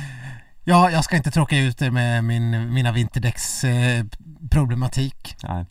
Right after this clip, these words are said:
Speaker 1: Eh, men jag, jag var också ute och slirade i lördags.
Speaker 2: Mm.
Speaker 1: Eh, men det gick bra.
Speaker 2: Mm.
Speaker 1: Alla lever. Och jag har ju garageplats då, så att, eh,
Speaker 2: Ja.
Speaker 1: det, det kan jag också rekommendera starkt.
Speaker 2: Mm.
Speaker 1: Eh, men däremot så, i morse då, eh,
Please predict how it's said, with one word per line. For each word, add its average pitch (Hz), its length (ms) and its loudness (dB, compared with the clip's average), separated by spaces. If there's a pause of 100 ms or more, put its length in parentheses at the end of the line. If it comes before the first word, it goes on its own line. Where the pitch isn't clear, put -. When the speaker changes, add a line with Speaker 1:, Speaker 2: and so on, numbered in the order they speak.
Speaker 1:
Eh, 120 500 2
men 120 220 0
jag, 120 220 0
jag 127 160 0
var 120 80 -2
också 117 220 -4
ute 113 200 -4
och 107 60 -2
slirade 107 420 -6
i 101 60 -6
lördags. 95 360 -10 (120)
Speaker 2:
Mm. 87 260 -4 (440)
Speaker 1:
Eh, 123 60 -4
men 120 200 0
det 131 100 6
gick 139 100 0
bra. - 160 -2 (100)
Speaker 2:
Mm. - 140 -2
Speaker 1:
Alla 120 400 2
lever. 120 340 -4
Och 156 120 0
jag 147 100 0
har 147 120 4
ju 151 80 2
garageplats 131 640 -2
då, - 120 -12
så - 100 -12
att, - 200 -14
eh, 110 160 -8
Speaker 2:
Ja. 95 140 -6 (300)
Speaker 1:
det, 117 280 0
det 123 100 -2
kan 127 60 0
jag 123 80 2
också 107 140 0
rekommendera 113 440 -2
starkt. - 300 -8 (140)
Speaker 2:
Mm. 98 160 0 (520)
Speaker 1:
Eh, 117 400 -4
men 123 220 -2
däremot 185 360 4
så, 151 200 2 (560)
i 214 120 2
morse 185 540 4
då, 131 200 -2
eh, 123 60 0